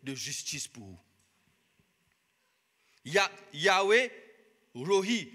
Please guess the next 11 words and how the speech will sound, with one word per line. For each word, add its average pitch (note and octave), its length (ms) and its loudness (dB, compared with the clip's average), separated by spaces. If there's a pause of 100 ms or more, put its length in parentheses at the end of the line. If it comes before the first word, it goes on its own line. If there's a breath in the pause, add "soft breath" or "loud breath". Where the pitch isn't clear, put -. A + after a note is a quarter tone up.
l'Éternel, G3+ 720 0
notre F#3+ 560 0
berger. E3+ 580 0 (300 loud breath)
Notre G3 540 -2
berger. F3 500 -4 (240)
Un F3 200 -4
berger, F#3+ 500 2
vous F#3+ 100 -12
connaissez A3+ 280 -4
un G#3 40 -12
berger. E3+ 420 -4